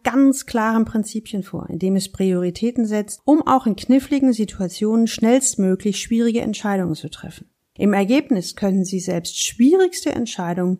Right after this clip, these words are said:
leicht und blitzschnell treffen. Erinnern Sie sich noch an den Anfang, als Helge formulierte, „Wie soll ich mich nur entscheiden? Ich quäle mich nun schon seit mehreren Monaten mit dieser Frage und langsam wird's eng. Ich muss mich entscheiden, aber wie mache ich das?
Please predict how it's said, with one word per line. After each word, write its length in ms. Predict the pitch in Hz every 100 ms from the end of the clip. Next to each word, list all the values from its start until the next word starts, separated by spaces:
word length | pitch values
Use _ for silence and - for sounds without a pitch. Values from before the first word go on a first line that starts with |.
| _
leicht 640 | 180 180 202 285 320 - _ _ _ _
und 240 | 196 190
blitzschnell 880 | 196 240 - - - 185 185 185 196 196
treffen. 440 | - 180 - 156 _ _ _ _ _
Erinnern 380 | 196 196 226 247
Sie 140 | 233
sich 140 | 220 240
noch 200 | 254 247
an 100 | 214
den 100 | 202
Anfang, 420 | - 269 277 247
als 240 | 202 190
Helge 260 | 208 226 247
formulierte, 720 | - 220 208 208 226 233 240 - _
„Wie 80 | -
soll 240 | 156 196 247
ich 120 | 247
mich 140 | 233
nur 140 | 220 -
entscheiden? 640 | 190 - 202 226 277 - -
Ich 120 | -
quäle 380 | - 220 240 226
mich 180 | 226
nun 200 | 202 226
schon 180 | 233 214
seit 220 | 196 190
mehreren 500 | 185 196 240 220 208
Monaten 500 | 190 190 226 220 220
mit 140 | 190 196
dieser 240 | 202 190
Frage 460 | 175 - 180 190 202
und 160 | 185
langsam 400 | 190 196 202 196
wird's 180 | 180 175
eng. 320 | - 180 226 - _ _ _ _ -
Ich 220 | 254 -
muss 440 | 170 220 302 -
mich 180 | 247 226
entscheiden, 560 | 202 175 185 196 233 247
aber 280 | 180 180 170
wie 40 |
mache 360 | 156 160 - 262
ich 200 | 226 -
das? 360 | 254 285 -